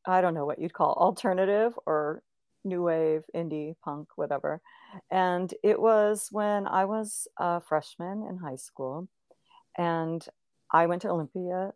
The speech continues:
High School. <laughs> And anyways, um, I remember when my twin sister and I, I have a twin sister, Cindy, and we both, um, were kind of nerds in middle school. And I remember when we got to high school, finally,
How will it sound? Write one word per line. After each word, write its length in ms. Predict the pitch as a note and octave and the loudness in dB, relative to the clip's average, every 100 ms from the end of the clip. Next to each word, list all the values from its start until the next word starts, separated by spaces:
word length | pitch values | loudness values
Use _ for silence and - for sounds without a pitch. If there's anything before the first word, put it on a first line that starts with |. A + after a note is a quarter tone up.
| _ | _
High 120 | E3 | -12
School. 320 | - - F4 A#4+ - | -10 -6 -6 -4 -2
<laughs> 540 | C4+ - - - - | -2 -4 -10 -10 6
And 320 | A3+ A3 A3 | 12 12 12
anyways, 460 | G#3 A3+ A3+ G#3 F#3+ - | 10 8 10 8 4 6
um, 240 | A3 G#3 G3+ | 10 10 8
I 80 | - | 6
remember 460 | A#3+ D4 E4 F4+ F4 | 8 6 6 6 8
when 500 | C#4 A3+ A3 G#3+ G#3+ - - - | 8 6 6 2 0 -2 -6 -10
my 380 | F#3 G#3 G3 F#3 | -4 2 4 2
twin 220 | - C#4+ | 0 0
sister 320 | C#4+ G3 F3 | 2 0 -2
and 80 | D#3+ | -4
I, 160 | D3+ D#3 | -4 -4
I 20 | |
have 100 | D#3+ | -4
a 60 | |
twin 160 | E3 E3+ | -6 -10
sister, 380 | - C#3+ - D3+ | -10 -12 -10 -12
Cindy, 400 | - D3+ C#3+ E3 _ _ _ - _ | -12 -10 -10 -10 _ _ _ -20 _
and 180 | F#3+ F#3 | 0 2
we 160 | G3 A3+ | 0 2
both, 380 | A#3+ A#3+ B3 B3 - | 2 2 0 -4 -10
um, 380 | F#3+ E3+ D#3+ D3+ | -4 -2 -2 -2
were 120 | - G3+ | -2 6
kind 280 | D#4 E4+ | 8 8
of 60 | C4+ | 8
nerds 380 | G3+ F#3 F3 - | 6 6 2 -2
in 120 | F3 | 0
middle 260 | E3+ E3 E3 | 0 0 0
school. 360 | - - - | -4 -6 -4
And 100 | - | -2
I 40 | G3 | 0
remember 320 | A3+ C4 D4+ | 0 2 2
when 340 | D4+ B3+ A#3+ | 4 4 2
we 160 | G#3 G3+ | 2 0
got 320 | - E3+ D#3+ | 0 -2 -4
to 120 | - - | -8 -6
high 320 | - A3+ B3+ | 2 2 2
school, 580 | - - D#3+ D3 D3 E3 _ _ _ _ _ _ | -2 -4 -2 0 -2 -8 _ _ _ _ _ _
finally, 800 | - A3+ C4+ C4 G#3+ F#3 F3 F3 | 4 6 4 2 0 0 0 -2